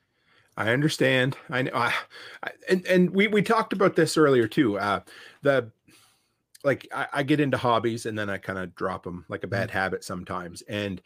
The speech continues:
Speaker 1: I think the biggest thing is to make sure that you're gonna stick with something before you invest in it too,
Speaker 2: Mm-hmm.
Speaker 1: right?
Speaker 2: Yeah, sure.
Speaker 1: It's hard. Like, I got a three D printer that I played with last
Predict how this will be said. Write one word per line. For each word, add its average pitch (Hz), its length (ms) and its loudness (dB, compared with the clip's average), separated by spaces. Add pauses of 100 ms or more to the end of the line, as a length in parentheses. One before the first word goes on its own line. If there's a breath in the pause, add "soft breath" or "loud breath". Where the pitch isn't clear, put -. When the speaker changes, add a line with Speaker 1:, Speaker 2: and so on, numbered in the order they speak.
(300 loud breath)
Speaker 1:
I 98 40 -8
think 196 260 0
the 95 120 -6 (140)
biggest 185 440 2
thing 95 280 -4
is 101 260 -6
to 110 100 -8
make 120 400 -4
sure 139 380 -2
that 131 140 -4
you're 120 120 -6
gonna 113 160 -4
stick - 640 -4
with 113 160 2
something 95 360 -4
before 117 300 -2
you 107 120 2
invest 123 420 -2
in 85 100 -4
it - 160 -12
too, 143 240 0
Speaker 2:
Mm-hmm. 123 80 -2
Speaker 1:
right? 117 240 2 (500 soft breath)
Speaker 2:
Yeah, 101 280 -2 (600)
sure. 104 440 -8 (580)
Speaker 1:
It's 135 160 -2
hard. 135 380 2
Like, 92 200 -4 (120)
I 127 100 -2
got 143 140 4
a - 20 2
three 143 220 4
D 139 120 4
printer 147 320 2
that 110 140 4
I 101 180 4 (340 loud breath)
played 135 240 2
with 123 140 2
last 117 460 0